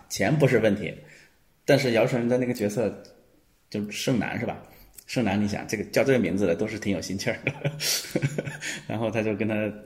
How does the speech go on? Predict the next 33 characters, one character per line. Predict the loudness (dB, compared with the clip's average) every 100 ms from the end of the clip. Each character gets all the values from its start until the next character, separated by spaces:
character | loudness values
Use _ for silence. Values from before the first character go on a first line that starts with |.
| 2
接 | 6
触 | 6 6
一 |
段 | 6 4
时 | 2
间， | 0 0
发 | 0
现 | 0 -2
啊， | -4 -10
铜 | -6 -2
臭 | 0
味 | 0
太 | -2 -6
浓， | -6 -8 -12 -20 -20 _
就 | -6
一 | -2
怒 | 0
之 | 0
下 | -2 -2 -2
摔 | -2 -2
钱 | 0 -4
走 | -4
人。 | -6 -8 -10 -16 -20 _ _
就 | -12 -2
这 | 0
种 | 0 -6 -6
知 | 4
识 | 6
分 | 8 6
子 | 6
的 | 6 6 6 4
清 | 6
高 | 8 8